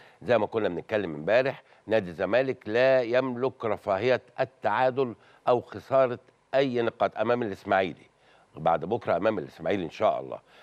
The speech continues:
لا يملك رفاهية أي خسارة نقاط. النهارده كان في تدريب هام جدا، جدا لنادي الزمالك تحت قيادة،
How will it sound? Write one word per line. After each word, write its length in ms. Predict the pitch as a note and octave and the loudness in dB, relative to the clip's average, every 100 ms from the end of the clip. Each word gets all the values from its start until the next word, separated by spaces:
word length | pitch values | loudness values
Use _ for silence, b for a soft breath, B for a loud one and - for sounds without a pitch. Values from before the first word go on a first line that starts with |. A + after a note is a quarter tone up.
| b | b
لا 220 | G2+ A#2 | 2 4
يملك 320 | D3 C#3+ A2+ | 2 0 -4
رفاهية 560 | G#2+ G2+ G#2+ A2 D3 C#3+ - _ - | -4 -4 -4 0 2 0 -2 _ -2
أي 320 | D#3 C#3 A2 | 0 0 -4
خسارة 540 | - G#2+ - C#3 C3 B2 A#2+ | -8 -6 2 2 2 -2 -4
نقاط. 440 | A2 - F#2+ C#2 _ _ _ b b b | -4 2 2 2 _ _ _ b b b
النهارده 320 | G#2 C3+ C3 A2+ | 4 4 4 0
كان 200 | A2+ G2 | -2 -4
في 160 | A2+ | -6
تدريب 420 | G2+ F2+ F2+ G2+ F2+ | -6 -4 -4 -4 0
هام 280 | G#2 G2 | 0 0
جدا، 340 | E2 G2+ F#2 E2 | -4 -6 -4 -4
جدا 380 | E2 G#2 F2 E2+ | -2 -4 -2 -2
لنادي 260 | E2 F#2 | 0 -2
الزمالك 400 | D2 E2 G#2 A#2+ - | -4 -2 0 -2 -6
تحت 220 | - - | -16 -14
قيادة، 420 | - G#2 G2 D#2+ | -6 -2 -2 -4